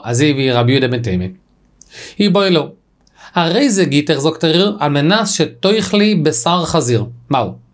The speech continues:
זי רעכנט זיך, אז זי אפשר לקיימו, ממילא איז דער גט בוטל, קוז מען זע עס נישט און פארשטייט, אז זי דאך נישט עסן. אדער ניין? ביי דעם אלט עכט רבי יהודה בן תימא,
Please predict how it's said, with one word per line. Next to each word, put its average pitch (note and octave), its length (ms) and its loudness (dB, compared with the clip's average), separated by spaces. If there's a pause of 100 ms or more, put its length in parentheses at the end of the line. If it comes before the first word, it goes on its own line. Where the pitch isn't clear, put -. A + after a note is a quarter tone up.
(680)
זי - 160 0
רעכנט E3+ 320 0
זיך, D3+ 320 0
אז C3 120 0
זי A2+ 140 -4
אפשר C#3 200 -2
לקיימו, D#3+ 440 -2 (600)
ממילא D#3 480 2 (500)
איז B2+ 140 -2
דער B2 120 2
גט C#3 240 0
בוטל, B2 380 0
קוז C#3 160 -4
מען C3 160 -2
זע - 180 0
עס D#3 160 -2
נישט F3+ 160 -2
און B2+ 120 -2
פארשטייט, A#2+ 380 -2
אז C#3+ 60 2
זי A#2 100 2
דאך A2+ 200 2
נישט A#2+ 180 0
עסן. C3 260 0 (760)
אדער D#3+ 140 2
ניין? F#3+ 320 0 (560)
ביי C#3 120 0
דעם F#3 260 0
אלט D#3+ 200 0
עכט F#3+ 160 0
רבי D#3+ 120 0
יהודה D3+ 160 0
בן C3+ 60 -4
תימא, G3 340 0